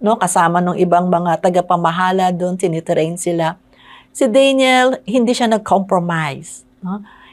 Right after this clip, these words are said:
Hindi niya kinain yung mga pagkaing offered to the idols para daw sila maging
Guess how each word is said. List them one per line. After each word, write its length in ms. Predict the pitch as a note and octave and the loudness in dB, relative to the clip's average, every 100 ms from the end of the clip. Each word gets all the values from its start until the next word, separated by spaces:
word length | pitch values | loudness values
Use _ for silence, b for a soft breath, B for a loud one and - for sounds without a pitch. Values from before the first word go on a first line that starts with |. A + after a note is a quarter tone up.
| B | B
Hindi 320 | B3 B3 C#4 | 0 0 0
niya 80 | D4 | -2
kinain 720 | C#4 B3+ A3+ D#3 A3+ C4 C4+ | 0 2 2 2 0 0 -4
yung 160 | C4 G#3+ | -2 0
mga 240 | G#3+ A3 | 0 0
pagkaing 560 | G#3+ G#3 G#3 G3+ G3+ G3+ | 0 0 0 0 -2 2
offered 480 | A#3+ A#3+ B3+ A#3+ A#3+ | 0 2 0 0 0
to 80 | |
the 80 | G#3 | -2
idols 640 | - F3 F3 F3 G3 G3+ - | 0 0 2 2 2 -2 -4
para 320 | G3 F3+ F3 | 0 2 2
daw 160 | F3+ | 2
sila 240 | F3+ F#3 F3 | 0 2 2
maging 400 | E3+ E3 E3+ | 2 -2 -2